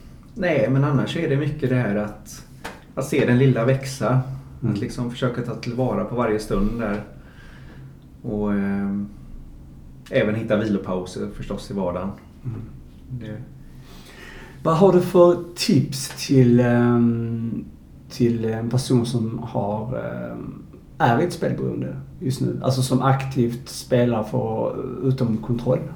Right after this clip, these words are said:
Speaker 2: så att
Speaker 1: Mm.
Speaker 2: säga.
Speaker 1: Nej, men <clears throat> mitt absolut bästa tips, det är att våga öppna upp sig.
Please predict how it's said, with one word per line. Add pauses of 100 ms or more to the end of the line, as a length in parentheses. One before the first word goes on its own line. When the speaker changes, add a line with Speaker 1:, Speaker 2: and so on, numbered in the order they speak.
(140)
Speaker 2:
så
att
Speaker 1:
Mm.
Speaker 2:
säga. (1200)
Speaker 1:
Nej, (120)
men
<clears throat>
mitt
absolut
bästa
tips,
det
är
att
våga
öppna
upp
sig.